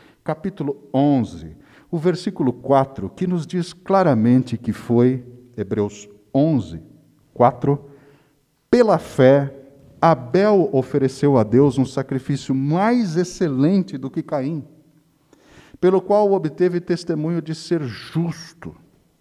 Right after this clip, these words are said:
tendo a aprovação de Deus quanto à sua oferta.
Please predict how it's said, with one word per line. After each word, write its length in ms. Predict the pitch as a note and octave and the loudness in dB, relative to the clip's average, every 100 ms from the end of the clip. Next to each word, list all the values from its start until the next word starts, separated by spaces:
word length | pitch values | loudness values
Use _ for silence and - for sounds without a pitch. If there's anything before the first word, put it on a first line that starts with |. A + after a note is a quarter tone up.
| _ _ - - - | _ _ -20 -20 -2
tendo 300 | G3+ F#3+ F#3 | 0 2 2
a 120 | F3+ | 0
aprovação 1040 | F3+ F3+ D#3+ D#3+ D#3+ - - - G#3 G3+ | -2 -4 -4 -6 -8 -16 -10 -2 0 0
de 140 | B2+ | -2
Deus 460 | A2 B2 D3+ D3 - | 0 2 2 0 -6
quanto 520 | - - F#3 G3+ - | -18 -2 2 2 0
à 80 | C#3+ | -6
sua 460 | - - D3+ D#3 D3 | -8 -6 -2 0 -2
oferta. 760 | C#3 - C#3+ C#3+ B2+ - - | -6 -2 0 0 -4 -12 -20